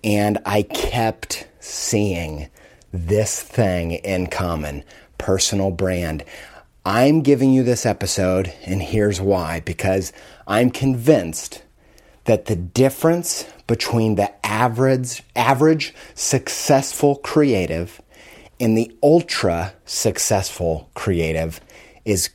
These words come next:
personal brand. It's this component.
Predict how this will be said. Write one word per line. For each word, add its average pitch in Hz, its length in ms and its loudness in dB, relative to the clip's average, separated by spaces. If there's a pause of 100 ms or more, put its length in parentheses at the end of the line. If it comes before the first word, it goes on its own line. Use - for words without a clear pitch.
(340)
personal 107 720 0 (160)
brand. 76 480 -4 (120)
It's - 200 -12
this 95 480 -2 (360)
component. 92 800 -4